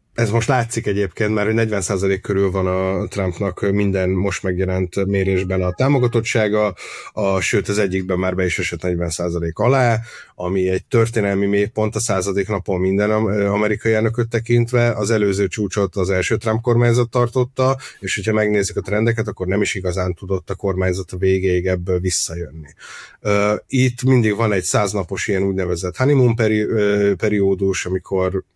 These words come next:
nagyon erősnek tűnik a kormányzat, nagyon elégedettek vele, nagyon érzik a felhatalmazást. Ebben a periódusban lehet egy csomó mindent megcsinálni. Ezt Trumpék teljesen elvesztegették.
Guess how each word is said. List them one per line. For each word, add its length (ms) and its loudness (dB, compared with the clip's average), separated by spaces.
nagyon 520 2
erősnek 460 0
tűnik 240 -2
a 40 -20
kormányzat, 580 0
nagyon 240 2
elégedettek 680 0
vele, 320 -2
nagyon 300 2
érzik 320 2
a 60 -2
felhatalmazást. 1080 2
Ebben 220 4
a 40 4
periódusban 560 2
lehet 240 2
egy 60 -2
csomó 260 -2
mindent 300 0
megcsinálni. 640 -8
Ezt 320 0
Trumpék 480 0
teljesen 400 -2
elvesztegették. 880 -10